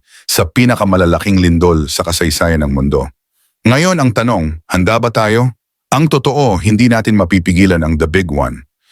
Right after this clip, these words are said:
Pero kaya nating paghandaan ito. Narito ang ilang mga dapat gawin. Maghanda ng emergency kit, alamin ang exit routes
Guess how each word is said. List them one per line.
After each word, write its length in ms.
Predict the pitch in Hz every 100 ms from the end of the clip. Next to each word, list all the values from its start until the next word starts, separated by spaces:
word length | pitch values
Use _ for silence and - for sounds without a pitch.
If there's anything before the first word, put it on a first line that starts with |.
| - -
Pero 160 | 113 107
kaya 320 | 95 127 139
nating 320 | 120 107 107
paghandaan 560 | 87 87 92 80 80 82
ito. 240 | 80 71 69 - _ _ _
Narito 400 | 95 107 117 120
ang 140 | 101 95
ilang 180 | 92 90
mga 320 | 85 78 80
dapat 180 | 80 78
gawin. 400 | 73 71 67 - - _ _ _ _
Maghanda 640 | - 90 95 92 85 104 110
ng 180 | 95 90
emergency 640 | 87 90 90 87 - 87
kit, 320 | - 71 - -
alamin 420 | 82 82 92 87
ang 40 | 90
exit 340 | 95 - 92
routes 400 | 87 95 92